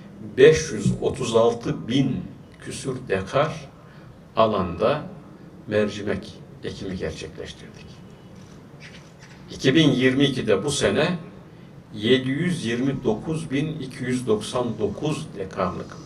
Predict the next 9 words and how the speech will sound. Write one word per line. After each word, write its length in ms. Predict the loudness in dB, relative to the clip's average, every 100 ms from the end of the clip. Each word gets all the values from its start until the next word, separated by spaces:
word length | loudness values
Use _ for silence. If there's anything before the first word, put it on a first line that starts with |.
| 4
alanda 680 | 6 6 2 4 4 4 -2 -12 -18 -20 -20 -20 -20 -18 -18 -20 -10
kırmızı 440 | -4 -2 0 0 0
mercimek 460 | -2 -4 -6 -8 -6 -6
ekimini 560 | -6 -6 -6 -4 -6 -8 -12 -16 -10
gerçekleştirdik. 1040 | -6 -4 -4 -6 -4 -6 -8 -12 -14 -18 -16 -16 -16 -16 -16 -14 -16 -16 -18 -20 -18 -18 -18 -18 -18 -18 -18 -18 -18 -18 -18 -18 -10 4
Geçen 380 | 6 8 6
yıllarda 500 | 6 6 10 10 10
yine 360 | 6 6 4 2 -2 -12 -18 -20 -20 -20 -2
bakanlığımızın 840 | 0 4 2 4 2 0 0 0